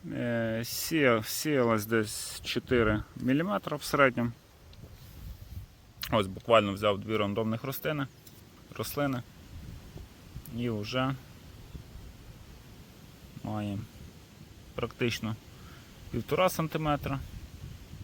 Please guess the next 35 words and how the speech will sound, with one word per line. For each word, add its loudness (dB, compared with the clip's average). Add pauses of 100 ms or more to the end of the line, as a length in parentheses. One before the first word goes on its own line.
(600)
Ну -2
і 2
вже 2
чуть -2
більше 0
сантиметра. -2
Це 4
любаша. 0 (640)
Ще 8
я 12
дивлюсь 8
по 2
стану, 8
вона 8
не 6
полягає 6
у 2
мене, 4
ще 2
й 4
десь 2
тиждень-півтора 6
рости. 2 (440)
Якраз 4
прийшов 4
обільний 4
дощик. 2 (1300)
І, 8
в 4
принципі, 6
я 6
думаю, 6
вона 4
ще 2
набере. 4